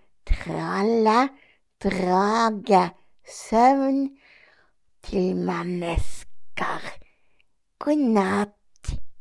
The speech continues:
God natt, drage, og takk for at vi får sove i drømmeslottet i natt.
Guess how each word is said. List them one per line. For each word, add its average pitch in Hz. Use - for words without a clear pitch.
God 277
natt, -
drage, 208
og 240
takk -
for -
at -
vi -
får 233
sove 185
i 220
drømmeslottet 208
i 208
natt. -